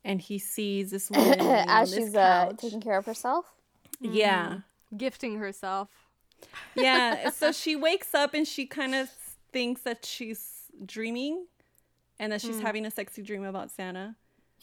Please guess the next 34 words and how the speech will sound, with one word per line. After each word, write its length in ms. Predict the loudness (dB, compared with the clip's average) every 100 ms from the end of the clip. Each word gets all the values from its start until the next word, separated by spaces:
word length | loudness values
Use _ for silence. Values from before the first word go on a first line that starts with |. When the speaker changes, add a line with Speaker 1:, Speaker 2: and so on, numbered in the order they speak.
| -20 -20 -10
Speaker 1:
And 580 | -6 -6 -6 -8 -8 -6
Speaker 3:
As 160 | -6
one 180 | -6 -8
does. 220 | -8 -10 -14 _
Speaker 2:
<laughs> 160 | -2 -2
Yeah. 260 | -2 -2
Speaker 1:
yeah, 480 | -2 -2 -2 -6 -10 -10
and, 200 | -8 -8
like, 340 | -8 -8 -10 -12 -18 -20 _ _ _ _ -10
she 220 | -4 -4
tells 340 | 2 2 2
him, 160 | -2 -2
like, 180 | -2 -4
to 100 | -6
come 180 | -4 -4
closer, 640 | -6 -6 -6 -6 -4 -6
and, 160 | -6 -8
like, 180 | -8
she's, 320 | -10 -14 -14 -12
like, 180 | -12 -10
touching 380 | -12 -10 -10
him, 340 | -8 -8 -8 -10
and 120 | -8
then 180 | -10 -8
they 120 | -8
go 120 | -6
upstairs, 600 | -8 -10 -6 -4 -4 -4
and 100 | -6
she's 180 | -6 -6
still 160 | -4 -4
thinking 360 | -4 -8 -8 -10
that 200 | -10 -10
she's 260 | -10 -10
dreaming. 460 | -10 -10 -10 -14